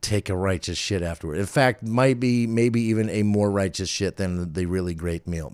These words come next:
So, yeah, I get it. You can have one without the other. Uh, you can have the great shit without the great meal, but you can't have the great meal without the great shit. All right, anyway, let me know what you think. What's better,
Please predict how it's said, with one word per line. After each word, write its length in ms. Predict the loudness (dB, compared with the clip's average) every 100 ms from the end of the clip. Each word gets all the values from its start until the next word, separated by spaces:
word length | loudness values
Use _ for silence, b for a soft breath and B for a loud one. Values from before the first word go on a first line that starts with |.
| -6
So, 320 | 0 0 0 B B B B
yeah, 200 | 0 2
I 100 | 2
get 220 | 0 0 0
it. 100 | -2
You 140 | -4
can 300 | 0 2 2
have 200 | 2 0
one 200 | 0 -2
without 320 | -2 -2 -4
the 160 | -2 -2
other. 300 | -2 -4 -8 b b b b
Uh, 420 | -4 0 0 -2 -6
you 120 | -6
can 160 | -2 0
have 260 | 2 0 0
the 80 |
great 300 | 0 2 2
shit 340 | 0 0 0 0
without 340 | -2 0 -2
the 60 | -4
great 260 | -2 -2
meal, 280 | -2 -2 -2
but 180 | -2 -2
you 140 | -4
can't 500 | -6 -4 0 2 0
have 300 | -2 -2 -2
the 80 | -2
great 340 | -2 0 0 0
meal 380 | -2 -4 -8 -10
without 400 | -8 -6 -8 -8
the 80 |
great 300 | -10 -10 -10
shit. 280 | -12 -14 -14 _ _ b b b b b
All 80 | 4
right, 180 | 6 4
anyway, 340 | 2 2 2 2
let 140 | 4
me 100 | 6
know 140 | 6 6
what 200 | 6 2
you 100 | -2
think. 340 | 0 -2 0
What's 200 | 0 0
better, 360 | 2 2 2